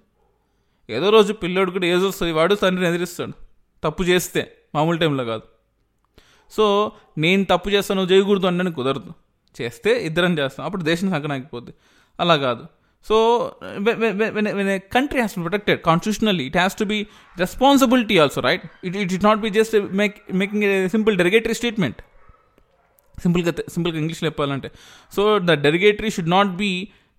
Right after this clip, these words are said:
ఆ, "నాకు నచ్చింది నా, నా, నాదిరాబాయ్" అనడానికి లేదు.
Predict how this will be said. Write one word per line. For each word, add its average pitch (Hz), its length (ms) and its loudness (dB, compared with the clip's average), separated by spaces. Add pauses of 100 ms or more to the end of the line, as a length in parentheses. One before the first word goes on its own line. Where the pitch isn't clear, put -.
ఆ, 147 540 2 (880)
"నాకు 156 460 0
నచ్చింది 247 440 0
నా, 185 260 2
నా, 165 240 2
నాదిరాబాయ్" 170 600 4
అనడానికి 165 340 0
లేదు. 156 240 2